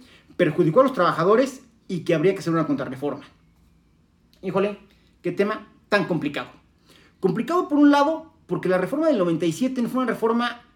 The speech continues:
prácticamente obligada. Y déjenme explicarles.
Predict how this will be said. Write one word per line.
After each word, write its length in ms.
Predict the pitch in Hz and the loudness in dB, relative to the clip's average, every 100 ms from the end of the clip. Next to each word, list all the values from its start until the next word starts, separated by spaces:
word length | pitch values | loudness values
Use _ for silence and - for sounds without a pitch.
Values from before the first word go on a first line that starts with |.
| _ | _
prácticamente 640 | 226 220 226 190 170 170 160 | -2 -2 -4 -4 -2 0 0
obligada. 320 | 147 123 - - _ _ _ _ | -2 -4 -14 -20 _ _ _ _
Y 240 | - 175 - - | -8 -8 -8 -2
déjenme 280 | 202 202 | -2 0
explicarles. 600 | 165 147 143 - - - | -4 -4 -6 -8 -16 -20